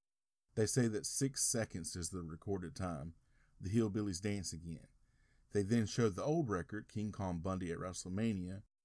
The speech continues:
which was about twenty-four seconds. But never let the truth get in the way of a good story, am I right?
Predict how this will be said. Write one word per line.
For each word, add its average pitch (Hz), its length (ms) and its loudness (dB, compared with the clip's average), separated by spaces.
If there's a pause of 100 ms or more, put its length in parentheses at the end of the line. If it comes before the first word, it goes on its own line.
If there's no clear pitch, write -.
(260)
which 135 180 2
was 123 140 6
about 107 240 2
twenty-four 95 540 -2
seconds. 82 500 -6 (380)
But 110 80 2
never 110 240 8
let 104 180 2
the 87 80 -6
truth 104 260 -2
get 95 160 0
in 85 100 -2
the 85 60 -4
way 87 200 0
of 82 100 -2
a 87 40 -10
good 87 180 -4
story, 85 420 -2
am 65 100 -6
I 73 60 -4
right? 90 280 -4